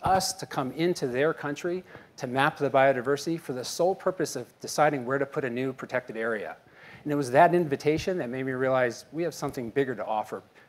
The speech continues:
beyond our own science. So my idea today is straightforward, but it's not simple.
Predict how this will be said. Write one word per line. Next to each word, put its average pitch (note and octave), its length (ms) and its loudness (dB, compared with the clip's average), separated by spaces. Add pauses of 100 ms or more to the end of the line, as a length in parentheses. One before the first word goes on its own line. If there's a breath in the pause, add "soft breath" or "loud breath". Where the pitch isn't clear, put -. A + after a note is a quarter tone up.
beyond C3 280 0
our A#2 120 0
own G#2+ 160 -6
science. G2 580 -12
So - 160 4
my D3+ 300 10
idea E3 400 6
today D#3+ 540 4 (260 loud breath)
is C3+ 100 -4
straightforward, C#3+ 540 2
but B2 100 -4
it's A2+ 140 -6
not A#2+ 180 -6
simple. B2 400 -10